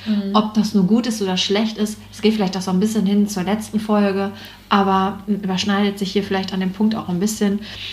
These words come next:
Speaker 2: Mm, ob das jetzt gut oder schlecht ist, sei mal dahingestellt. Das werden wir jetzt erarbeiten. <laughs>
Speaker 1: Ganz ordentlich werden wir das
Speaker 2: Ja,
Speaker 1: Thema jetzt hier
Speaker 2: wir werden das jetzt
Speaker 1: abarbeiten.
Speaker 2: ausexerzieren
Speaker 1: Und
Speaker 2: hier.
Speaker 1: in unserem Fazit kommen wir dann nochmal zu einem Schluss.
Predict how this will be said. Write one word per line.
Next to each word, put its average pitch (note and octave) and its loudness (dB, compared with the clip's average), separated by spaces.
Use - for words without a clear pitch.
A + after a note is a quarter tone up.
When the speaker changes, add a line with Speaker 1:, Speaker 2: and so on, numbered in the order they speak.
Speaker 2:
Mm, F#3+ 4
ob A#3 6
das A3+ 6
jetzt G#3+ 4
gut A#3+ 2
oder G3 6
schlecht A3 4
ist, - -10
sei G#3 4
mal G#3 6
dahingestellt. A3+ 0
Das G#3+ -6
werden F#3+ 2
wir G#3+ 6
jetzt F#3+ -2
erarbeiten. A3+ 0
<laughs> - -4
Speaker 1:
Ganz A3 -4
ordentlich G3 -4
werden F3 -2
wir F3 -2
das F#3 -6
Speaker 2:
Ja, A#3+ -6
Speaker 1:
Thema G3+ -2
jetzt F3+ -2
hier - -4
Speaker 2:
wir A#3 2
werden B3+ 2
das G3+ 4
jetzt A3 2
Speaker 1:
abarbeiten. A3 4
Speaker 2:
ausexerzieren G3+ 2
Speaker 1:
Und - 4
Speaker 2:
hier. G3 4
Speaker 1:
in A3 2
unserem G#3+ -2
Fazit A3+ -2
kommen F#3 -4
wir F3 0
dann E3 -6
nochmal D#3+ -6
zu - -4
einem F3+ -2
Schluss. E3 -8